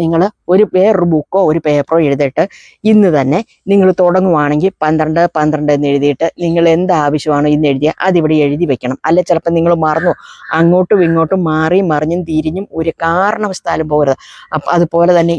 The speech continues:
ഇരുപത്തിരണ്ട്, ഇരുപത്തിരണ്ട് എന്ന് എഴുതുക. അതേൽ നിങ്ങൾ ഇന്ന് എന്ത് ആവശ്യമാണോ എഴുതിയ അത് എഴുതി വെക്കുക. അതുപോലെ പന്ത്രണ്ട്,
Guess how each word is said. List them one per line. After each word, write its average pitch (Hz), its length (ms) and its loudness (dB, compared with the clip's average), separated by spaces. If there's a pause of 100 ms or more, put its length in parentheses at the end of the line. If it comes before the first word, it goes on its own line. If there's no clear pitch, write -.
ഇരുപത്തിരണ്ട്, 175 540 0
ഇരുപത്തിരണ്ട് 156 440 -2
എന്ന് 156 160 -4
എഴുതുക. 156 180 -2 (300)
അതേൽ 180 260 2 (120)
നിങ്ങൾ 165 200 0
ഇന്ന് 165 200 -2
എന്ത് 160 340 0
ആവശ്യമാണോ 156 420 -2
എഴുതിയ 151 220 0 (160)
അത് 185 160 0
എഴുതി 151 240 0
വെക്കുക. 143 240 -2 (540)
അതുപോലെ 165 420 0 (120)
പന്ത്രണ്ട്, 156 380 -2